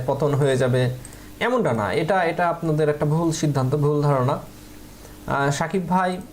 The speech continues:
কিন্তু কোনো অন্যায় করেন নাই। আমার কাছে মনে হয় তিনি একজন প্রকৃত পুরুষ হিসেবে দায়িত্ব পালন করছেন।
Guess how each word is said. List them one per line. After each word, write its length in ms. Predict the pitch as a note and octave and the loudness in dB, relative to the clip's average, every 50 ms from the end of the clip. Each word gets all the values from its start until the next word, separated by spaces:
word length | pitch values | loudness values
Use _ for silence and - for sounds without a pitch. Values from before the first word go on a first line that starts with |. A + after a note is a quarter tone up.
| - - - - - - - - - | -20 -20 -20 -20 -20 -20 -20 -4 -2
কিন্তু 200 | A3 A3 A3 A#3 | 0 2 2 2
কোনো 160 | A#3 A#3 A3 | 2 2 2
অন্যায় 260 | G3+ F#3 F#3 F#3 F#3 | 2 0 0 0 0
করেন 240 | F#3 E3 C3+ B2+ A#2 | 0 0 0 0 -2
নাই। 180 | G#2+ - C#2+ - - - - - - - - - - - - - - - - - - - - - | -2 -4 -6 -8 -10 -14 -18 -20 -20 -20 -20 -20 -20 -20 -20 -18 -18 -18 -18 -14 -14 -14 -8 -4
আমার 220 | - D3 D#3 E3+ | -2 0 0 0
কাছে 200 | E3 F#3+ F#3+ G#3 | 0 0 0 0
মনে 180 | F#3 F3+ F3+ F#3 | 0 2 2 2
হয় 160 | F#3 F#3+ F#3 F#3 | 2 2 2 0
তিনি 180 | F3 E3 E3 | 0 2 2
একজন 340 | E3 D#3+ D#3 - F3 E3 E3+ F3 - - - - - - - - - - | 2 2 2 0 0 -2 -2 -4 -10 -16 -18 -20 -20 -20 -20 -20 -4 0
প্রকৃত 320 | F#3 F#3+ F#3+ A3 F#3+ - | 0 0 0 0 -2 -2
পুরুষ 340 | G3 G3 G3 F#3+ G3 F#3+ F#3+ | -2 0 2 0 2 2 0
হিসেবে 260 | G3 F3+ G3+ F#3+ G3+ | 0 0 2 2 2
দায়িত্ব 300 | F#3+ D#3 C#3 C#3 - C#3 | 2 2 0 0 -4 -2
পালন 220 | - A#2+ A#2+ A#2+ A2+ | -2 -2 -2 -2 -2
করছেন। 320 | - A2+ - - - - | -4 -6 -6 -6 -8 -8